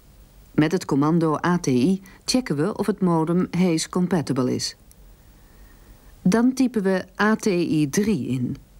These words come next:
en daarmee checken we wat het type modem is waarmee we werken.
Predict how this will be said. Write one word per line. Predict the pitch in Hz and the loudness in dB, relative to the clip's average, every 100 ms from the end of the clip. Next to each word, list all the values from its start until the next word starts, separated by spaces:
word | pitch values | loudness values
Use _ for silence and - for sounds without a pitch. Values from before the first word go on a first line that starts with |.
| - | -8
en | - 160 | -2 0
daarmee | 147 175 220 220 | 2 2 2 0
checken | - 175 165 | -2 -4 -2
we | 151 147 - | -2 -2 -4
wat | 160 151 | -2 -2
het | 151 - | -4 -2
type | 247 - | -2 0
modem | 143 139 123 131 | 0 0 2 0
is | 127 135 - | 0 0 -2
waarmee | 165 160 143 | 0 2 2
we | 135 | 0
werken. | 135 131 120 - | 0 -2 -4 -12